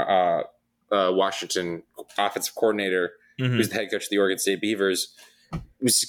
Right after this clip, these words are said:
Speaker 1: coincidentally the last time they truly had a truly great offense.
Speaker 2: Mm-hmm. Absolutely.
Speaker 1: Maybe that will freaking teach Jimmy Lake something.
Speaker 2: <laughs>
Speaker 1: Um,
Speaker 2: Uh,
Speaker 1: 'cause again,
Speaker 2: so
Speaker 1: super,
Speaker 2: Washington,
Speaker 1: super
Speaker 2: go out and hire Jonathan Smith as your coordinator again.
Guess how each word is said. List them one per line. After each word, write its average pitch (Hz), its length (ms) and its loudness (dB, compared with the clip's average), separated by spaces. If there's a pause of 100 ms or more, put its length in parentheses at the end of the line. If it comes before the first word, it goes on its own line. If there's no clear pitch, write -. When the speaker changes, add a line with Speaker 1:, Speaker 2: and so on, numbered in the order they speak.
Speaker 1:
coincidentally 123 460 0
the 107 60 2
last 110 260 0
time 110 160 -4
they 101 100 -2
truly 110 320 2
had 104 180 -2
a 92 60 -2
truly 101 400 0
great 98 200 2
offense. 113 600 -2 (380)
Speaker 2:
Mm-hmm. 143 360 2 (280)
Absolutely. 113 300 2
Speaker 1:
Maybe 190 120 4
that - 200 0
will 110 100 2
freaking 127 680 0
teach - 460 0
Jimmy 117 240 0
Lake 107 280 0
something. 147 680 0 (240)
Speaker 2:
<laughs> - 540 -2
Speaker 1:
Um, 117 600 2 (1200)
Speaker 2:
Uh, 135 60 2
Speaker 1:
'cause - 140 4 (100)
again, 226 120 6
Speaker 2:
so 135 380 4
Speaker 1:
super, 135 80 2
Speaker 2:
Washington, 156 460 2 (100)
Speaker 1:
super 151 120 -10 (160)
Speaker 2:
go 131 260 4
out 131 180 2
and 135 120 -4
hire 120 680 0 (200)
Jonathan 110 400 0
Smith 101 340 0
as 107 100 -2
your 110 100 -2
coordinator 101 400 0
again. 196 280 -2